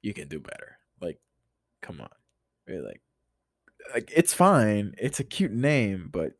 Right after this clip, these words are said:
you gotta, that's, those, those, just my two cents, you know? Like, but come on. Like, you're competing against the name as Jeff. Jeff Braun.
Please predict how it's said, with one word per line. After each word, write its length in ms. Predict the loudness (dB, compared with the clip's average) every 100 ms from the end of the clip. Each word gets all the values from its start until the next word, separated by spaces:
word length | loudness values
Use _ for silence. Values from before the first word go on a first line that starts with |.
| _
you 80 | _ -12
gotta, 280 | -10 -10 -16 _ _ _ _ _ _ _ _ _ _ _ _ _ _ _ _ _ _ _ _ _ _ -6
that's, 260 | -2 -2 _ _ _ 4
those, 180 | 6 6 6
those, 180 | 4 4
just 260 | 0 0
my 100 | -4
two 180 | -2 -2
cents, 420 | -2 -4 -8 -14 _ -10
you 100 | -4
know? 300 | -4 -4 -10 -12
Like, 160 | -12 _ _ _
but 200 | -6 -6 -6 _ _ _ _
come 180 | -20 -20 -20
on. 80 | -20 _ _
Like, 180 | -18 -18 _ _ _ _ _ _ _ _ _
you're 120 | -10 -2
competing 420 | 0 0 -2 -2
against 340 | -4 -6 -6
the 80 | -6
name 240 | -2 -2 -2
as 200 | -6 -4
Jeff. 440 | -4 -4 -10 -18 _ _ _ _ _ _ -20 -20 0
Jeff 280 | 0 0 4
Braun. 380 | 4 4 -4